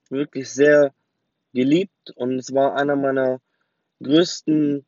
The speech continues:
Leidenschaften, ähm, über den Kudamm mit meinem B M X zu fahren. Ich hatte in der Kindheit nicht sehr viel, da meine Eltern, äh, beide berufstätig waren und, ähm,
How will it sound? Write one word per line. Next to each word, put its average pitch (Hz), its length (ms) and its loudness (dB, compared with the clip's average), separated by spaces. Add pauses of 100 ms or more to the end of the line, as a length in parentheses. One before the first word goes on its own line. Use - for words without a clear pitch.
(340)
Leidenschaften, 139 1000 0 (680)
ähm, 127 540 -4 (1600)
über 143 200 2
den 135 140 0
Kudamm 160 520 0 (100)
mit 135 160 -6
meinem 135 280 -2
B 139 100 0
M 139 120 -2
X - 240 -8
zu 127 100 -8
fahren. 110 340 -6 (1400)
Ich 151 120 2
hatte 196 160 4
in 175 140 2
der 165 100 0
Kindheit 180 400 -2
nicht 165 200 -4
sehr 156 140 0
viel, 165 320 -2 (640)
da 131 100 -2
meine 139 240 -2
Eltern, 139 600 -2 (460)
äh, 127 360 -2 (100)
beide 147 300 2
berufstätig 143 680 -6
waren 127 300 2
und, 120 320 -8 (520)
ähm, 120 540 0